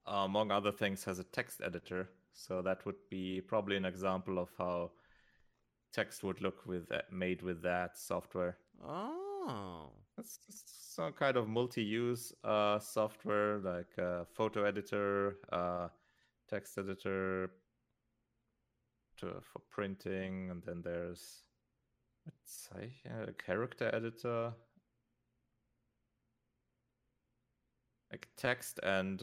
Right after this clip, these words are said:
Speaker 1: uh, image processing. It's interesting, like a small kind of, yeah, very basic office software, I'd guess.
Speaker 2: Neat.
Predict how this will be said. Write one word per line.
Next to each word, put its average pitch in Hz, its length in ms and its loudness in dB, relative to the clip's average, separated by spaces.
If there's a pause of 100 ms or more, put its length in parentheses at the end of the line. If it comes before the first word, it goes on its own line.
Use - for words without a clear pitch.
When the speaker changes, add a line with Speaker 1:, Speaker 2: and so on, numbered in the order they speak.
(120)
Speaker 1:
uh, 92 360 6
image - 600 0 (720)
processing. 87 720 -2 (1160)
It's - 100 -12 (1080)
interesting, 101 260 0
like 90 240 2
a 90 240 2 (1300)
small 95 580 2
kind 92 380 2
of, 92 400 4
yeah, 90 200 4 (640)
very 110 520 4 (320)
basic 104 460 -2 (100)
office 92 380 0
software, - 680 -4 (360)
I'd - 180 -12
guess. - 380 -10 (1200)
Speaker 2:
Neat. 95 420 -8